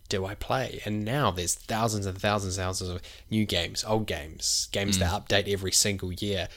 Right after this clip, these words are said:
Speaker 1: different
Speaker 2: Mm.
Speaker 1: genres of, how do you possibly decide to stay on one game for a while, move across to something else? I mean, I know there's big time fifa people, there's big time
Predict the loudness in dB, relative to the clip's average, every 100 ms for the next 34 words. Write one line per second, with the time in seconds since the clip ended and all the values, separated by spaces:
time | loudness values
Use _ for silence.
0 | -8 -6 -2 2 4 4 4 0 -2 -2
1 | -2 -2 -6 -14 -18 -18 -18 _ -20 -20
2 | -20 -20 -20 -20 -16 -8 -2 0 2 0
3 | 0 0 0 -2 -14 -20 -14 -6 -2 2
4 | 2 4 2 2 0 0 2 6 6 6
5 | 0 -4 -6 -12 -10 -10 -12 0 2 4
6 | 2 2 0 0 4 2 2 -2 2 4
7 | 6 6 2 -4 -10 -12 -12 -4 0 2
8 | 2 2 0 2 2 2 2 0 0 0
9 | 0 0 2 2 2 4 4 4 2 -2
10 | -4 -4 -4 0 0 0 2 2 2 -4
11 | -6 -8 -6 -6 -2 -2 -2 -2 0 -2